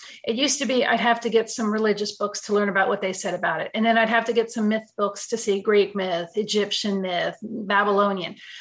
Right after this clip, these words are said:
Um, the pop culture, I would just sort of have to search through, you know, um, sort of likely topics like horror movies. Uh, this was, of course, before the internet. There was, you know, you couldn't just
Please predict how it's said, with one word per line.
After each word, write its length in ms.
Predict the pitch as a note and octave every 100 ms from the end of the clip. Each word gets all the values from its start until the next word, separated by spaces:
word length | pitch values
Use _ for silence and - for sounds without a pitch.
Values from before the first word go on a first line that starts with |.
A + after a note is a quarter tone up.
| - -
Um, 480 | A3+ A3 G#3+ G#3 - _ _ -
the 60 |
pop 320 | - B3+ C4
culture, 460 | - C#4+ D4 - A#3
I 120 | G#3+
would 160 | A3 G#3+
just 220 | A#3 -
sort 180 | A#3 A3
of 80 | G#3
have 300 | G#3+ G#3+ -
to 600 | A#3 G#3 G3 F#3+ F#3+ G3+ -
search 580 | A3 - - A#3 A3+ -
through, 460 | - G#3+ G#3 G3 G3+
you 100 | G#3
know, 80 | - -
um, 440 | G#3 F#3+ G3+ G#3+ - - - -
sort 240 | - C#4 A#3+
of 100 | G3+
likely 460 | A#3 A3+ F3+ G3+
topics 600 | G3 - D3 - D#3 -
like 140 | G3+ G#3
horror 360 | - A3 A3
movies. 560 | G#3 F#3 F3 F3+ G3 - - - - _ _ _ -
Uh, 280 | A3 G3+ G3 G#3+
this 180 | B3+ C4+
was, 120 | A#3+
of 80 | A#3+
course, 180 | B3 A3+
before 260 | A3+ A3
the 100 | G#3
internet. 600 | G#3 G3+ G3 G#3+ G3+ G3+
There 120 | G3+
was, 300 | F#3+ G3+ G3+ -
you 80 | G#3+
know, 60 |
you 140 | G3+ G3+
couldn't 180 | A#3+ A3
just 220 | G#3